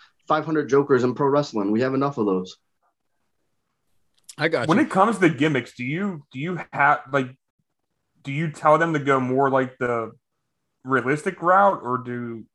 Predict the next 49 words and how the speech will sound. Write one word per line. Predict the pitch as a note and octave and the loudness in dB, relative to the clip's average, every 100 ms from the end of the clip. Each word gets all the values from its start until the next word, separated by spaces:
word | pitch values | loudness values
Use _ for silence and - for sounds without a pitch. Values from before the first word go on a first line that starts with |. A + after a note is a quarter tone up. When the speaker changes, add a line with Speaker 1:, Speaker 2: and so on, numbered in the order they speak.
| - - | -20 -12
Speaker 3:
like, | B2 A#2+ - | -12 -12 -10
do | |
they | B2+ C3 | -6 -6
co-, | - - B2 | -6 -12 -8
is | B2+ | 0
that | D3+ - _ _ _ - | 0 0 _ _ _ -12
a | |
thing | B2+ C#3 C3+ | -10 -6 -4
where | C3 | -4
they | B2+ | -4
come | B2+ | -6
in | C3 | -8
and | B2 | -6
you're | B2 | -2
like, | A#2 - _ _ _ _ | -4 -4 _ _ _ _
"I'm | D3 | 0
gonna | F3+ A#2+ | 0 0
be | B2+ | -2
this, | C#3+ C#3+ | -2 -2
like, | D3 C3 A#2+ | -2 -2 -4
weird | D3 D3+ C3+ | -2 -2 -2
gimmick," | F3 A2 G#2+ | -6 -6 -12
and | A#2 | -12
you're | A#2+ | -4
like, | A#2+ A2 G#2+ _ _ | -4 -4 _ _ _
"No"? | A#2+ B2+ G2+ G#2+ - _ _ _ _ _ _ - | -6 -6 -6 -16 -20 _ _ _ _ _ _ -8
Speaker 1:
<laughs> | - - - - - | -8 -8 -16 -18 -2
We | C3+ E3 G#3+ | 2 4 4
have, | F#3 F3 D#3+ C#3+ - _ _ _ _ _ C3 | 2 2 0 -4 -18 _ _ _ _ _ -2
um, | C3+ B2+ B2 A2+ - - - - | 2 2 2 -2 -12 -20 -20 -4
so, | - D#3+ | 2 4
like, | C3+ G#2+ - - - | 4 2 -12 -18 0
the | C3+ | 2
one | D3 E3+ F3+ | 4 2 2
thing | E3 | 2
A | C3+ C3 | 4 4
I | |
W | C3 B2+ C3+ A#2 | 2 0 -2 0
has | A#2 B2 A2+ | 0 0 -2
that's | G#2+ - | -6 2
really | A#2+ A#2 | 4 4
great | G#2+ A2+ B2+ - _ _ - | 4 4 4 -2 _ _ -6
is | A#2 A2+ | -2 2
we | D3 | 4
have | D#3 D3 | 4 0
a | A#2+ | -2
lot | A2 G#2 G#2+ A#2 A#2 | -2 0 0 0 -4
of, | A2+ A2 A2+ G#2+ | -2 0 0 0
um, | G#2 G2+ G2 G2 | 0 0 -2 -8